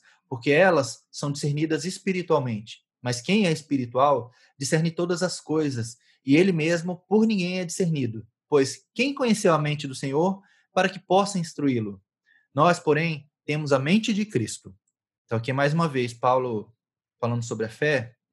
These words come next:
no sentido de que, às vezes, não vai fazer muito sentido algumas coisas. E as pessoas vão questionar o que a gente tá tentando fazer, o que, ou como a gente vive. Se você for pensar bem, no nossa,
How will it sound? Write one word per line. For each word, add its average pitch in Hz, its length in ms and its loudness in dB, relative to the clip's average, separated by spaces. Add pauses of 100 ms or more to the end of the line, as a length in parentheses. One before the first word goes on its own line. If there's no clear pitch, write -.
(540)
no 127 80 -6
sentido 135 420 -4
de 135 120 -10
que, 147 200 0
às 127 180 2
vezes, 139 320 -4
não 175 100 -2
vai 170 120 0
fazer 175 240 -2
muito 175 180 -6
sentido 214 400 -2
algumas 202 260 -2
coisas. 117 540 -2 (1160)
E 123 80 4
as 127 100 2
pessoas 160 680 2 (400)
vão 147 640 0 (100)
questionar 165 640 0 (560)
o 117 60 -14
que 113 100 -4
a 127 40 -2
gente 131 220 -8
tá 131 120 0
tentando 131 360 -8
fazer, 120 300 -6
o 139 80 -4
que, 123 180 -20
ou 131 140 -8
como 135 220 -8
a - 20 -4
gente 123 240 -8
vive. 113 340 -8 (520)
Se - 160 -8
você 180 180 -2
for 277 140 -2
pensar 262 320 -4
bem, 156 240 0
no 160 100 -2
nossa, 139 580 -2